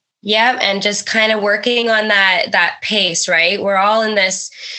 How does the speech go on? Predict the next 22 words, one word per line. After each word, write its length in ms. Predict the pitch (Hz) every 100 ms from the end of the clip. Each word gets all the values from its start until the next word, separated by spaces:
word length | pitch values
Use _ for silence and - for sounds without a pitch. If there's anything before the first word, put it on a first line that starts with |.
| -
fast-paced 960 | - - 226 226 226 - 226 220 208 -
life 220 | 202 202
cycle 420 | 202 214 196 196 185 180 175
and 440 | 175 175 180 175 175
we 80 | 190
don't 200 | 196 208
know 120 | 214
how 100 | 208
to 100 | 208
slow 340 | 202 - 202 190
down 380 | 190 185 185 185
and 120 | 175
we're 80 | 175
so 260 | - 190
caught 400 | 196 - 208 202
up 260 | 190 190 190
in 80 | 185
all 180 | 175 180
of 140 | 185
these 260 | 185 175 -
things. 560 | - 220 214 196 185
And 220 | 185 175